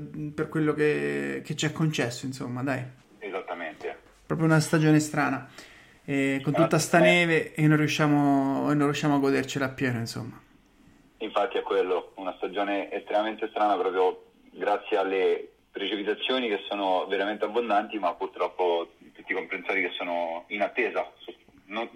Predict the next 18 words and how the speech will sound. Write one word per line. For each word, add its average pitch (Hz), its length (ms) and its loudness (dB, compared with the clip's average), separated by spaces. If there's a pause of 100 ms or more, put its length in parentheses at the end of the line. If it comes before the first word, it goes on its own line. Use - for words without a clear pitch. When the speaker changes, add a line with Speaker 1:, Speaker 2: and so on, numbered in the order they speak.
Speaker 2:
sono 120 260 2
ancora 113 320 2
fermi, 123 340 0
ma, 98 360 4
mm, 90 340 -14
sostanzialmente 98 720 -8
tutti - 240 -12
in 92 80 -10
attesa. 90 300 -4
Poi 85 120 -2
ho 82 60 -8
sentito 92 540 -4 (480)
anche 92 220 -8
diversi 92 760 -4
amici 98 380 -2
dislocati 92 440 -4
un 90 140 -12
po' 92 540 0